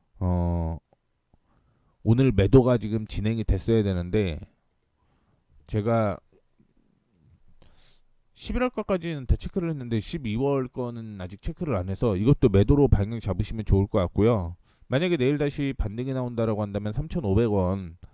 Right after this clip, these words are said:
어, 그 부근에서 정리한다라고 생각을 하시면 될 것 같습니다. 가비안은 뭐 거래량이 없죠. 다만 이제 이전에 저항 부근에까지 올라와서 여기에서 지금 싸우고 있는 건데 한번 더 뛰어 올라가야 됩니다.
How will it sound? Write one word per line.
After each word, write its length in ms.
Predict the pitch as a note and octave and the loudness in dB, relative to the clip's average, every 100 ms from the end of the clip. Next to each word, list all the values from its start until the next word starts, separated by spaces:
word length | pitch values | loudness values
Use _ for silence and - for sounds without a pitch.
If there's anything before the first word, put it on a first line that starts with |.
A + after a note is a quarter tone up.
| _ _ _ | _ _ _
어, 360 | - F#2 F#2 F2 E2+ _ _ _ _ _ _ _ | -8 -4 -4 -6 -8 _ _ _ _ _ _ _
그 160 | - | 2
부근에서 460 | A#2 A#2 C3+ C3 A#2 | 6 8 6 2 -2
정리한다라고 680 | - F#2+ G#2+ G#2+ G2+ G2 F2 | -6 -4 -4 0 0 0 -2
생각을 320 | G#2+ A2 G2+ | -2 -2 0
하시면 260 | G2 F2+ | -2 -4
될 140 | F2 E2 | -6 -4
것 100 | F2 | -4
같습니다. 640 | - E2+ E2 D2 D2+ C#3 E3 _ _ _ _ _ _ _ _ _ - _ _ _ _ _ _ _ _ _ _ _ _ - _ - _ _ _ _ | -6 -8 -8 -6 -4 -6 -8 _ _ _ _ _ _ _ _ _ -20 _ _ _ _ _ _ _ _ _ _ _ _ -20 _ -20 _ _ _ _
가비안은 680 | - G#2 B2+ D3+ D3 D3 C#3+ | -8 -4 0 0 -2 -4 -4
뭐 260 | C#3+ G#2+ G#2+ | -2 -2 0
거래량이 460 | - A#2 C3 C3+ B2 | 0 0 0 -2 -4
없죠. 600 | G#2 - G2+ F#2+ A#2+ C3+ | -6 -4 -2 -2 -4 -6
다만 280 | - G2+ A#2+ | -4 -2 -2
이제 220 | G#2+ G2+ | -4 -4
이전에 400 | A2+ F#2+ A#2+ A#2+ | -2 0 -2 -2
저항 380 | A#2 G2 G#2 A2+ | -2 0 0 0
부근에까지 600 | G#2+ A2 G#2+ - G2+ G2+ G2+ | -2 -2 -4 -4 -2 0 0
올라와서 880 | F2+ G2+ G2 D#2+ - G2 F#2 G2+ E2 | 2 2 2 0 0 2 2 2 2
여기에서 420 | F2 G#2 G2+ G2 | 0 0 0 -2
지금 360 | F2+ F2+ F#2 | -4 -4 -4
싸우고 400 | F2+ - B2+ D3 A#2+ | -4 -2 0 0 -2
있는 180 | F2 | -4
건데 340 | F2 F2 G#2+ F2 | -6 -4 -4 -6
한번 280 | G2+ E3+ F#3 | -6 -2 0
더 80 | G2+ | 0
뛰어 220 | - E3+ | 2 2
올라가야 420 | A2 - F2 G2 | 2 0 -2 -4
됩니다. 600 | A#2 G#2 E2 D2+ F2+ C#3 | -4 -6 -4 -2 -2 -4